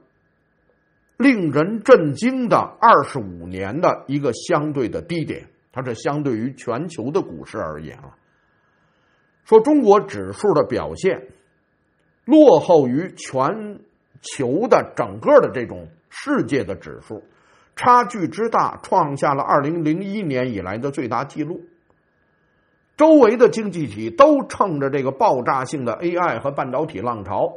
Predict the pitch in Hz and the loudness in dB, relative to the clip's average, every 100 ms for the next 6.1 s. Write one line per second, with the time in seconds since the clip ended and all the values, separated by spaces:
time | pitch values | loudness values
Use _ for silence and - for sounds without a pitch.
0 | - - 104 120 143 135 135 - 214 120 | -14 -14 -10 -8 -8 -8 -10 -10 -10 -8
1 | 101 127 123 107 98 104 - _ _ _ | -10 -10 -8 -6 -6 -6 -10 _ _ _
2 | _ - 160 170 131 113 202 190 147 110 | _ -2 0 2 -2 -2 -4 -2 -2 -4
3 | 98 - 156 120 113 151 127 143 139 127 | -8 -6 -6 -6 -8 -6 -4 -4 0 0
4 | 160 165 - 98 - 233 196 127 160 139 | -2 -6 -10 -10 -4 0 2 2 2 0
5 | 110 113 143 160 107 90 98 170 127 110 | -2 -6 -4 -4 -4 -8 -8 -6 -6 -6
6 | 156 | -8